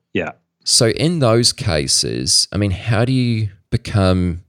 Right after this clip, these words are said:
Speaker 2: an expert on those topics in a short period of time? Like,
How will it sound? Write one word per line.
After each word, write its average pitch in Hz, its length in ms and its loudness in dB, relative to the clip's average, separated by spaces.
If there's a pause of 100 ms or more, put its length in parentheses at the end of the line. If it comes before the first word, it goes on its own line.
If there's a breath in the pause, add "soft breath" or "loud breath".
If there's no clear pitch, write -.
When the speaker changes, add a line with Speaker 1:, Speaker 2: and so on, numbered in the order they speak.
(240)
Speaker 2:
an - 160 0
expert 87 520 2
on 80 120 0
those 76 320 0
topics - 680 -2 (120)
in 76 440 -4 (200)
a 73 60 -2
short - 360 -2
period 71 260 -2
of 65 120 -6
time? 62 360 -6
Like, 60 180 -8